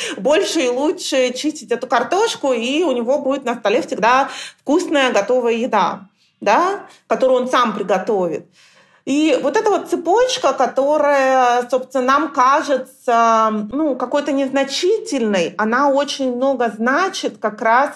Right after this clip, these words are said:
в разрезе, ну, как раз в отношении, в контексте тех тем, которые мы с вами обсуждаем.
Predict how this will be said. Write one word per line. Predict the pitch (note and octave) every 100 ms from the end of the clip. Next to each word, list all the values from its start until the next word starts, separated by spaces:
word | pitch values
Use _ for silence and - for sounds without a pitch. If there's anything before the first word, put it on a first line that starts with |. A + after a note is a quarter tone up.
| -
в | G#3+
разрезе, | A3+ G#3 G#3+ B3 C#4 B3 A#3+
ну, | C#4
как | C4 D4+
раз | E4 - - -
в | C4
отношении, | D4 D#4 D4
в | A3+
контексте | D4 C#4 E4 E4
тех | - D4 -
тем, | - E4 G4+
которые | D4 B3+ C#4+
мы | C4+
с |
вами | A#3 B3
обсуждаем. | B3 - B3+ B3+ A#3 D3+ B2